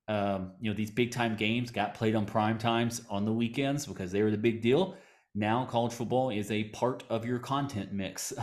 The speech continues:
<laughs> for the, uh, great American sport of football. Um, and it seems to potentially, in my opinion, just based on that perspective, losing some of that luster.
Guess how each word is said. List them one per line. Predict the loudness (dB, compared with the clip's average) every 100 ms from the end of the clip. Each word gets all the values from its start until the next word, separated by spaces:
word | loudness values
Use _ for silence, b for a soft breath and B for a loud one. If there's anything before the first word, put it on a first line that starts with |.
| 0
<laughs> | 0 0
for | -2 0
the, | 2 0 0 -2
uh, | -2 -2
great | 2 0
American | 2 -2 -4
sport | -4 -4
of | -2 -2
football. | -2 0 0 -2 B B B -2
Um, | 2 2 2 -2 -2
and | -4
it | -2
seems | -2 0 0 -2
to |
potentially, | -2 -2 0 -2
in | 0
my | 2 2
opinion, | 0 -2 -2 -4 -6 b b b -2
just | -2
based | 2 0 0
on | -2
that | -2
perspective, | -6 -4 -2 -2 -6 -8 _ _ _ _ _ _ _ 0
losing | 2 4 0
some | 0 0
of | 0
that | 0 -2
luster. | -4 -6 -8 -12